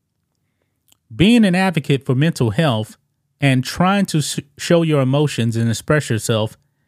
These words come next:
is something that I've been doing since I was young. And now being on the national level, being able to try and share that awareness with the public, and me, uh, doing just what I did on Saturday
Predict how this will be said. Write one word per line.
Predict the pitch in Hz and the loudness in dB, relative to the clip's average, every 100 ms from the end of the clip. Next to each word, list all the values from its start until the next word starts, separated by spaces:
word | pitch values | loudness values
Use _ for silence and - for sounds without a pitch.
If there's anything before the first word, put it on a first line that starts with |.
| _ _ - | _ _ -4
is | 131 - | -2 -2
something | - 180 180 175 147 | 0 0 0 -2 0
that | 135 123 _ _ - | 0 -2 _ _ -4
I've | 131 143 | -2 0
been | 135 127 | 0 2
doing | 135 139 135 | 2 2 0
since | - 127 - | -2 -2 0
I | 117 | -2
was | 110 104 | -2 -4
young. | 120 110 - - _ _ _ _ _ _ - | -2 -2 -6 -16 _ _ _ _ _ _ -6
And | 113 113 | -2 0
now | 143 175 | 0 0
being | 143 147 147 | 0 0 0
on | 139 135 | 0 0
the | 117 | 0
national | 127 135 - 113 | 0 -2 -2 -2
level, | 117 143 120 110 107 _ _ _ _ - | 0 -2 -2 -4 -6 _ _ _ _ -2
being | 127 123 | 0 2
able | 143 147 143 | 0 0 -2
to | 120 | -4
try | 110 - 143 143 | -4 -2 0 0
and | 107 113 | -2 -6
share | - 147 139 | -4 -2 0
that | 131 120 | 0 -2
awareness | 107 123 135 110 107 - - | -2 -2 -2 -2 -4 -6 -6
with | 113 | -6
the | |
public, | 107 151 135 104 - - _ _ _ _ _ _ _ - | -2 -2 0 -4 -10 -16 _ _ _ _ _ _ _ -6
and | 120 120 | -2 0
me, | 147 160 156 - _ _ _ - | 0 0 -2 -6 _ _ _ -4
uh, | 117 | -2
doing | 113 139 123 | 0 0 0
just | 107 147 147 147 | 0 -2 -2 -2
what | 135 | -2
I | 127 | 0
did | 135 123 | 0 0
on | 123 123 | 0 -2
Saturday | 139 131 104 95 98 | -2 -2 -4 -6 -8